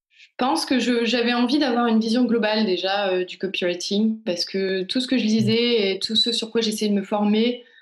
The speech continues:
à droite à gauche, ça me donnait des petites bribes de choses qu'il faut mettre dans les pages de vente, et cetera. Et j'avais pas la vision globale de à quoi ça servait et, euh, comment ça marchait, comment ça fonctionnait. Donc, je voulais vraiment avoir, euh,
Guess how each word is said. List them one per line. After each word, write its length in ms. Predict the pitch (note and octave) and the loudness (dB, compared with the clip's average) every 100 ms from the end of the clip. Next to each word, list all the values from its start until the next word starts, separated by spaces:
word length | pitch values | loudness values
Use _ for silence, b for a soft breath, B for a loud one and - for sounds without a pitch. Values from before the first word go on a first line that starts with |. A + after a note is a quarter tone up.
| B | B
à 80 | F3+ | -4
droite 240 | G3 G#3 | -2 0
à 80 | G3 | 0
gauche, 400 | G#3 C4 B3+ - B B | 2 0 0 -8 B B
ça 140 | - G#3+ | -2 2
me 100 | G#3+ | 2
donnait 240 | G#3+ A#3 | 4 2
des 140 | A3+ G#3+ | 2 0
petites 220 | - G#3 | 0 0
bribes 460 | G3+ A3 A#3 A3 | 2 2 2 2
de 140 | G#3+ G3 | 0 -2
choses 220 | G3+ A3+ | -2 -4
qu'il 160 | A3 A3 | -4 -2
faut 140 | A3+ | 0
mettre 260 | A3+ G#3 G3+ | 2 0 0
dans 140 | G3+ | 0
les 100 | G3+ | 0
pages 180 | G#3 G#3 | -2 -2
de 80 | G#3 | -4
vente, 240 | G#3 G#3+ | -4 -6
et 60 | G3+ | -8
cetera. 640 | - G3+ G3 G3+ A3 C4+ B B B B | -8 -6 -4 -2 -4 -4 B B B B
Et 120 | G#3+ | -2
j'avais 300 | G#3+ A3 A3+ A3+ | 0 2 0 0
pas 160 | D4 | 0
la 120 | C4+ | 0
vision 320 | G#3+ G3+ G3+ G#3 | -2 -4 -4 -4
globale 560 | G#3 G3+ G#3 A3 A3+ | -2 -2 -2 -2 -2
de 200 | G3+ F#3+ | -2 -2
à 100 | F#3 | -2
quoi 160 | F#3 G3+ | -4 -6
ça 140 | G#3+ | -6
servait 840 | G3+ G3+ F3+ F#3+ G#3 A3+ A3+ A3+ | -6 -8 -6 -4 0 0 0 0
et, 180 | G3 F#3 | 0 0
euh, 300 | F3+ F#3 F3+ F3 | 0 0 -2 -4
comment 180 | G3+ G3+ | -4 -4
ça 140 | G#3 | -4
marchait, 320 | F#3+ F#3 - A#3 | -6 -4 -4 -4
comment 180 | G#3+ G3 | -2 -4
ça 140 | F#3 | -6
fonctionnait. 500 | F#3 F#3 - G#3 C#4 - B B B | -10 -10 -6 -4 -4 -8 B B B
Donc, 100 | G#3 | -6
je 80 | G3+ | -4
voulais 180 | G#3 G#3+ | -2 0
vraiment 300 | G3+ A3+ C4+ | 0 0 0
avoir, 420 | A#3+ G#3 A3 G#3+ | 0 0 -2 -2
euh, 100 | F#3 | -2